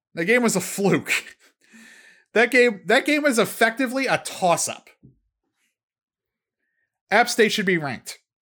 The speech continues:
App State should be ranked, and honestly, they should be ranked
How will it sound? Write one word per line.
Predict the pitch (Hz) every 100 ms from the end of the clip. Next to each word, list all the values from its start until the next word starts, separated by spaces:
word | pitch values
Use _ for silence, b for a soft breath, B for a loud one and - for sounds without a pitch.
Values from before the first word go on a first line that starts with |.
| _ _ _ _ _ _ -
App | 180
State | 180 214
should | 208
be | 196 170
ranked, | 160 233 -
and | 160 160
honestly, | 170 220 226 233
they | 202
should | 180 175
be | 170
ranked | 139 175 185